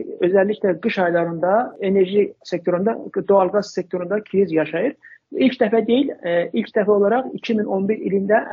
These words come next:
Əhmədinəcad Cümhurbaşqanı olduğu zaman İran ilk dəfə olaraq bu, e, krizi yaşadı və o il İran məcbur oldu ki, Türkmənistan doğal qaz, e, ithal edərək bu sorunu, e, keçici olaraq çözməyə çalışsın və çözə bildi. Amma üç-dörd il bundan qabaqdan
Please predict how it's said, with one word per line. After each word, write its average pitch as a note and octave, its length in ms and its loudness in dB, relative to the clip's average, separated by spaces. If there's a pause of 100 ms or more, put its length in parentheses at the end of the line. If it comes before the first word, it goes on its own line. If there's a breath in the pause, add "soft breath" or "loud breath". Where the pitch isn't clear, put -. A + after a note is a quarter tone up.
Əhmədinəcad G3 680 -4
Cümhurbaşqanı F#3+ 600 2
olduğu F#3 320 2
zaman G3 380 -2
İran F#3+ 380 0
ilk F#3+ 220 0
dəfə F3 140 -2
olaraq F3 420 0
bu, F3 200 2 (100)
e, D#3 160 -4
krizi E3+ 380 -4
yaşadı F3 460 -2
və A#3 140 2 (100)
o G#3+ 160 8
il A#3+ 160 -4 (100)
İran G3+ 340 -4 (120)
məcbur F#3+ 380 -2
oldu G3 100 -18 (120)
ki, A#3 120 -8 (420 soft breath)
Türkmənistan F#3+ 880 0
doğal F3+ 280 2
qaz, F3+ 320 -2 (120)
e, D3+ 140 -4 (160)
ithal F#3 320 -2
edərək G#3 480 -2 (240)
bu G3+ 200 2
sorunu, F#3+ 520 0 (160)
e, E3 100 -2
keçici F#3+ 420 2
olaraq F#3+ 320 4 (300)
çözməyə F#3+ 320 -2
çalışsın F3 400 -2
və A#3 140 2 (100)
çözə G3 280 0
bildi. F3+ 260 0 (380 loud breath)
Amma A#3+ 260 4 (180)
üç-dörd A3 400 2
il G3+ 160 0
bundan G3 320 -4
qabaqdan F#3+ 540 0